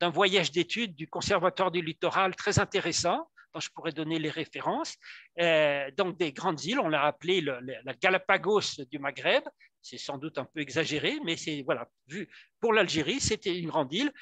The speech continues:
euh, où, dans laquelle il n'y a pas d'habitants, euh, civils, si l'on veut, mais il y a des gardiens de phare, donc un, un grand. Et je, je plonge toujours plus à l'ouest et le sud,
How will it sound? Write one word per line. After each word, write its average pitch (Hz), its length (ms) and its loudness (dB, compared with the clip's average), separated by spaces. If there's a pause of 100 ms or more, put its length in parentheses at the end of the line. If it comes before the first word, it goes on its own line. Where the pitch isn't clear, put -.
(280)
euh, 170 280 2
où, 190 240 -4
dans 196 120 6
laquelle 196 440 4
il 180 60 -4
n'y 180 100 6
a 170 80 4
pas 208 180 4
d'habitants, 185 640 2
euh, 139 220 -4
civils, 208 420 -2
si - 160 -8
l'on 147 140 -4
veut, 147 240 -4
mais 170 260 0
il 143 140 -8
y 147 80 -2
a 180 180 0
des 143 120 -12
gardiens 143 340 -4
de 123 80 -16
phare, 123 180 -20 (100)
donc 160 220 -14
un, 147 160 -8 (140)
un 156 160 -10
grand. - 200 -16 (500)
Et 240 300 2 (300)
je, 214 380 4
je 214 140 2
plonge 247 600 0 (460)
toujours 254 500 2
plus 220 180 2
à 226 60 6
l'ouest 202 540 2 (800)
et 220 80 4
le 185 160 4
sud, 294 400 -2